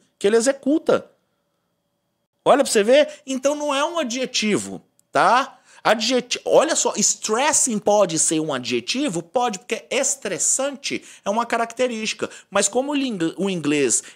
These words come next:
ele é limi-, ele é limitado, né? Ele é muito limitado ali no seu, como é que fala?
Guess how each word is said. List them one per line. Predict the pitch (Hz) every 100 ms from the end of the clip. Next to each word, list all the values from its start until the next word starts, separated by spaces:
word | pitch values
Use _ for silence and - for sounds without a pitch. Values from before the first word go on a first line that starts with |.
| _
ele | 156 190
é | 202 190 -
limi-, | 170 190 202 254 294 233 - - -
ele | 165 196
é |
limitado, | 196 226 262 - 160 285 233
né? | 170 285 - -
Ele | 113
é | 131
muito | 123 202 247
limitado | 175 147 131 - 117 117
ali | 110 113
no | 110
seu, | 107 - 113 101 87 80
como | 104
é | 110
que |
fala? | - 330 196 -